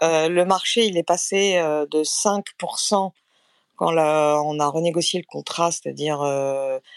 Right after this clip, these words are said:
donc il y a dix ans, il y avait à peu près deux, trois à cinq pour cent maximum par an. Et aujourd'hui, il est à vingt-cinq pour cent, euh, globalement. De, de, il y a, euh, la, la, la vente d'œuvres numériques, ça représente vingt-cinq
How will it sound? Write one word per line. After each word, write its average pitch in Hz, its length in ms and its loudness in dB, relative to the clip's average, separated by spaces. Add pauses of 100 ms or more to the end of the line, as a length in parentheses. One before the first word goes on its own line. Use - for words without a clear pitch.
(120)
donc 139 200 -6
il 151 40 0
y - 20 2
a 143 60 0
dix 160 300 0
ans, 190 180 4
il 190 60 0
y 156 60 4
avait 143 160 2
à 147 40 -2
peu 151 120 -8
près 160 220 -6
deux, 160 220 -2
trois 185 480 2
à 160 40 -2
cinq 143 260 -8
pour - 180 -10
cent 156 160 -2
maximum 151 580 -4
par 135 220 -4
an. 214 220 0 (500)
Et - 40 0
aujourd'hui, 165 360 2
il 233 60 0
est 202 40 4
à 175 80 2
vingt-cinq 180 380 -4
pour - 180 -12
cent, 139 200 -8 (600)
euh, 101 420 -8 (500)
globalement. 143 520 -4 (320)
De, 131 180 -8
de, 69 240 -4
il 135 80 -6
y 139 60 0
a, 127 60 2
euh, 58 440 0
la, 53 200 -2
la, 65 180 0
la 101 320 -4
vente 202 260 -2
d'œuvres 160 320 0
numériques, 151 440 -4
ça - 120 -6
représente 151 420 -4
vingt-cinq 156 380 -4